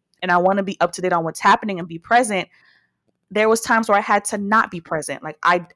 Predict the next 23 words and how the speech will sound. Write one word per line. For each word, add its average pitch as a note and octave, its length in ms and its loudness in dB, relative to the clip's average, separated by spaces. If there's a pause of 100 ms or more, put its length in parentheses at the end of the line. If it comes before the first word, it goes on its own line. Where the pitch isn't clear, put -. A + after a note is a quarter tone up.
actually A3+ 480 0
don't A#3 400 0
want E3+ 300 -2
to F3 100 -8
know. D3+ 160 -6
Like, C#3+ 200 -4
I D#3 60 -4
wanna E3+ 240 -2
step G#3+ 280 -2
away G#3 400 2
and E3+ 120 -8
just E3 180 -8
spend F3+ 280 -6
time F#3 460 0 (420)
really G#3+ 240 2
working G3+ 320 2
on F#3+ 120 2
myself F#3 400 0
and F#3 80 -6
my F3 120 -2
mental F3 280 -8
health E4+ 340 2
because F#3 420 -2